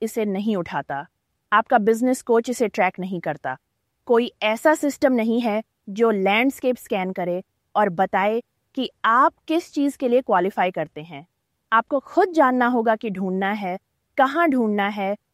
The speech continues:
और ढूंढने का वक्त भी निकालना होगा। ज्यादातर लोगों के पास तीनों एक साथ नहीं होते। दूसरी बात, research overwhelming लगती है।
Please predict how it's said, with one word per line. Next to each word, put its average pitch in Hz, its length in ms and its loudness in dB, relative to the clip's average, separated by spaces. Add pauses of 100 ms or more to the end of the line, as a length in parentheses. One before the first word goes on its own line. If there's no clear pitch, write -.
(120)
और 240 120 4
ढूंढने 262 580 2
का 269 180 2
वक्त 214 420 -2
भी 214 140 -2
निकालना 156 420 -4
होगा। 151 360 -8 (560)
ज्यादातर 302 600 6
लोगों 277 260 4
के 277 100 0
पास 226 500 -2
तीनों 311 300 2 (120)
एक 220 180 2
साथ 196 280 0
नहीं 180 240 -8
होते। 143 340 -10 (420)
दूसरी 277 460 0
बात, 262 240 4 (320)
research 269 600 0 (100)
overwhelming 196 640 2
लगती 156 340 -6
है। 151 240 -12